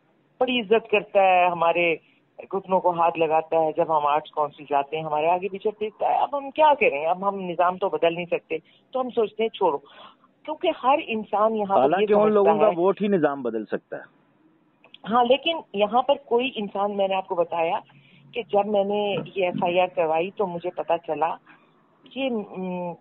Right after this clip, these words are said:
Speaker 1: यहाँ तो कोई भी नजरियाती इंसान नहीं है और, अ, वो लोग इतने खौफजदा हैं। मैंने खास तौर पे जितने अदीब और शायर हैं, इतना मैंने खौफजदा और कमजोर उन लोगों को पाया है,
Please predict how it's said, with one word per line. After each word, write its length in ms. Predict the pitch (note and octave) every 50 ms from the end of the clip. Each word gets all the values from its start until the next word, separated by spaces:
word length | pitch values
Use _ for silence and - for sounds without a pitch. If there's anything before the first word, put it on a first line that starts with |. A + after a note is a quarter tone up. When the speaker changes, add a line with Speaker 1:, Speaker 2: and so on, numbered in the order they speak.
| _
Speaker 1:
यहाँ 260 | - - G3 G3 A#3 C4
तो 100 | - D#4
कोई 140 | - D#4 E4
भी 100 | F4 F4
नजरियाती 500 | E4 D#4+ D4+ C4+ C#4+ D4+ D4 D4 D4 C#4+
इंसान 340 | C#4+ C4+ B3 - B3+ B3 A#3+
नहीं 240 | A#3 A#3 A3+ A3
है 100 | G#3 G3 - _ _ _ _ _ _ _ _ _ _ -
और, 340 | - G3+ G#3+ G#3 G3+ G3 E3+
अ, 300 | F#3 F3+ E3+ E3+ E3 D#3+
वो 200 | D#3+ D3+ C#3+ E3+
लोग 220 | F#3+ G#3 A#3+ A#3+ A3+
इतने 220 | A3+ - A#3 C#4
खौफजदा 600 | C4 - - F#3+ G3+ G#3+ A3 - D#4 D#4 D#4+ D4
हैं। 300 | C4 G#3 F#3+ F#3 F#3+ B3 _ - - _ - - _ _ _ -
मैंने 360 | G#3 G3+ G3+ G#3 A3 C4 C4+
खास 320 | B3 - - G#3 B3 D4+ D4+ - -
तौर 140 | D4 A#3+
पे 180 | G3 - G#3 G3+
जितने 380 | - F#3+ G3 - G#3 G#3+ G#3+ G3+
अदीब 320 | F#3 E3 E3+ F#3+ G#3+ G3+
और 100 | A3 G#3
शायर 380 | - - - E3+ E3+ F#3 G#3 G3+
हैं, 160 | F#3+ D#3+ D3+ D#3+ _ _ _ _ _ _ _ _ _ _ _ _ - - - - - - B3 -
इतना 240 | - D4+ F4 F4+
मैंने 220 | F4 E4+ E4 D#4+ D#4+
खौफजदा 680 | - - - G#3+ G#3 A#3 A3+ - A3+ B3+ B3+ C#4+ C#4+
और 100 | C#4+ C#4+
कमजोर 540 | C#4+ - A#3+ G3+ F#3+ F3+ A3 C4 D#4 D4+ C4 -
उन 160 | B3+ C4 D#4+
लोगों 260 | F4+ G4 G4 E4+ F#4
को 120 | E4 - B3
पाया 320 | B3 - E3 D#3+ E3 E3+
है, 200 | E3 E3+ F#3 -